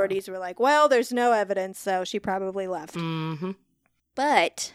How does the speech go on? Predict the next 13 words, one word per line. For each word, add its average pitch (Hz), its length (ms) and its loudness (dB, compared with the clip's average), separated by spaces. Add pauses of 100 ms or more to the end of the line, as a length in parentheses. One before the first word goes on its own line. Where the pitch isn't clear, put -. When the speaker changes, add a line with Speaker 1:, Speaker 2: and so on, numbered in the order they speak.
Speaker 1:
thanks 233 400 0
to 202 340 -2
much 226 420 0
more 262 200 6
sophisticated 196 840 -4
forensics 190 500 -4
today 202 300 2
than 202 100 -2
we 190 100 -8
had 190 200 -4
in 190 80 -8
nineteen 185 340 -8
ninety-three, 269 720 0